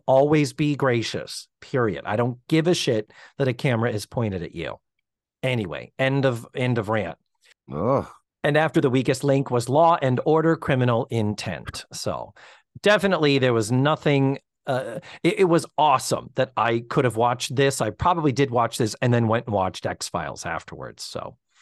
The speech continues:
Speaker 1: that's a good thing.
Speaker 2: Nerd.
Speaker 1: Why, I oughta. And then moving on to Nuts and Bolts. Again, I wanna move quickly through this. Good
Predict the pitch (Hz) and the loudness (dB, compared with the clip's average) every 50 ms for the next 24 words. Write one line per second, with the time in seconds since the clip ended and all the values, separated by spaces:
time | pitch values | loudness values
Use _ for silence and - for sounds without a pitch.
0 | _ _ - - - _ _ _ - - 104 98 - - 82 82 58 - - - | _ _ -20 -20 -20 _ _ _ -6 -6 -6 -6 -6 -10 -10 -10 -12 -14 -10 -6
1 | 151 147 147 143 143 143 143 147 147 131 127 _ - - _ _ _ _ _ _ | -2 0 0 2 2 2 2 2 0 -2 -4 _ -16 -20 _ _ _ _ _ _
2 | _ _ _ _ - - 113 131 160 208 240 240 226 202 190 175 175 180 170 180 | _ _ _ _ -12 -6 -4 -2 2 4 6 8 8 8 8 8 8 8 8 8
3 | 170 165 160 151 156 151 147 139 135 135 139 139 139 127 - _ _ _ _ _ | 8 8 6 6 6 6 6 6 6 6 6 6 4 2 -2 _ _ _ _ _
4 | _ _ _ _ _ _ _ _ _ - 151 156 156 151 151 147 139 139 139 - | _ _ _ _ _ _ _ _ _ -2 0 2 4 4 4 4 4 2 2 2
5 | 165 - 208 208 190 185 175 165 156 139 143 156 160 - - 160 147 131 147 139 | 2 4 4 4 4 4 2 4 2 2 2 2 0 0 0 0 2 4 4 2
6 | 143 143 - - 156 147 180 175 175 175 165 160 160 165 165 160 160 156 160 160 | 2 0 -2 -4 0 0 2 2 2 2 2 2 2 2 4 4 4 2 2 2
7 | - 165 160 165 170 160 156 - 151 151 156 147 151 139 - - 170 165 139 113 | 0 0 2 2 2 2 2 2 2 4 4 4 2 2 0 0 0 0 0 -2